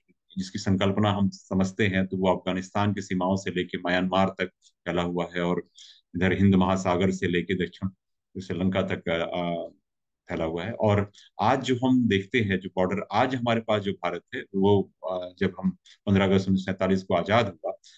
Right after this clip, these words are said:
तो वो भारत, अ, हमें, अ, दो हिस्सों में बटा, भारत और पाकिस्तान के रूप में, जिसमें कि हमने बहुत, अ, कह सकते हैं वो, अ, भारतीय इतिहास का एक काला अध्याय था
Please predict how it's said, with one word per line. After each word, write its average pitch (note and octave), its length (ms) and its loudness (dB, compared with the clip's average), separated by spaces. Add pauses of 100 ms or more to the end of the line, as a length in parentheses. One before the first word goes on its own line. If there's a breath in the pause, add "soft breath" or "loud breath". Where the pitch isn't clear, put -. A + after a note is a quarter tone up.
(180 soft breath)
तो A#2 80 -2
वो E3 240 4
भारत, A2 460 2 (140)
अ, - 20 4
हमें, A2 560 2
अ, A2 60 -6 (140)
दो G#2+ 840 2
हिस्सों G2 320 -2
में G#2 200 2 (180)
बटा, F2+ 300 -6
भारत F#2 400 -2
और F2+ 100 0
पाकिस्तान F2+ 520 -2
के F2 100 -6
रूप E2 140 -8 (120)
में, G#2 120 -4 (400 loud breath)
जिसमें F#2+ 520 0
कि F#2+ 460 -2
हमने F#2 280 0
बहुत, F#2 340 -4 (120)
अ, F#2 160 0 (520)
कह F#2+ 280 0
सकते G#2 300 -2
हैं G2 120 0
वो, G2 480 2 (100)
अ, F2 180 -2 (180)
भारतीय G2 320 0
इतिहास F#2+ 380 0
का G2 120 -4
एक F#2+ 80 -2
काला F#2+ 260 2
अध्याय G2 360 0
था - 180 -10